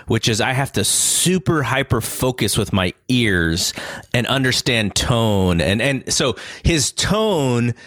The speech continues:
is really what replaces his facial reactions, right? And so you gotta get so in tune with it, which is hard. And I, and I totally get, uh, you know, doing this thing over Skype, or we're, we're using something called Squadcast. And I totally get why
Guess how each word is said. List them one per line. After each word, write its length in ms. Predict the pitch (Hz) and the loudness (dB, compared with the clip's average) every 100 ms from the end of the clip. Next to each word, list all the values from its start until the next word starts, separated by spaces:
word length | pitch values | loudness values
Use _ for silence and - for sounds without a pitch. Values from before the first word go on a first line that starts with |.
| - _ _ _ _ | -20 _ _ _ _
is 160 | 143 123 | -2 2
really 340 | 135 165 147 | 2 2 2
what 200 | 120 123 | 2 0
replaces 1080 | 107 104 - 147 170 170 117 92 92 - - - - - | 0 -2 -2 0 0 2 2 2 0 -2 -6 -12 -20 -6
his 460 | 123 113 104 95 | 0 2 2 0
facial 480 | - - - 127 85 | 0 0 0 -2 -2
reactions, 720 | 104 104 95 82 - 90 98 | 0 0 0 -2 -2 0 0
right? 160 | 104 127 | 0 0
And 80 | 139 | 0
so 80 | 151 | -2
you 60 | |
gotta 180 | 170 170 | 0 0
get 220 | 143 - | -2 -2
so 360 | - - 165 165 | -2 0 0 0
in 180 | 143 113 | 0 0
tune 240 | - 160 | 0 0
with 140 | 127 | 0
it, 80 | 101 | 0
which 160 | 117 139 | 0 -2
is 80 | - | -2
hard. 400 | 202 226 101 - - - - | 0 0 -2 -6 -16 -8 -2
And 120 | 160 | 0
I, 80 | 156 | 0
and 200 | 143 147 | 0 0
I 100 | 139 | 0
totally 420 | - 190 185 139 | 0 0 2 0
get, 420 | 104 151 160 - - - - - | 0 0 0 -4 -16 -20 -20 -2
uh, 300 | 113 101 95 | 0 2 2
you 140 | 107 | 2
know, 60 | 104 | 2
doing 240 | 131 139 | 2 2
this 160 | 120 - | 0 0
thing 420 | - 123 117 107 | 0 0 0 0
over 200 | 107 98 | 0 0
Skype, 500 | - - 104 107 - | 0 0 0 0 2
or 260 | 98 90 90 | 2 2 0
we're, 240 | 95 101 | 0 0
we're 180 | 95 107 | 0 2
using 300 | 107 92 95 | 2 2 0
something 300 | - 92 101 | 0 -2 -2
called 240 | - 90 | -2 -2
Squadcast. 720 | - - 117 127 98 85 - - - - - - - _ - | -4 -2 -2 -2 -2 -2 -4 -10 -20 -20 -20 -20 -20 _ -2
And 80 | 123 | -2
I 60 | |
totally 480 | 113 - 156 156 147 | 0 -2 0 2 0
get 320 | 107 135 165 107 | 0 0 0 0
why 580 | 110 110 107 104 98 | 0 0 2 0 0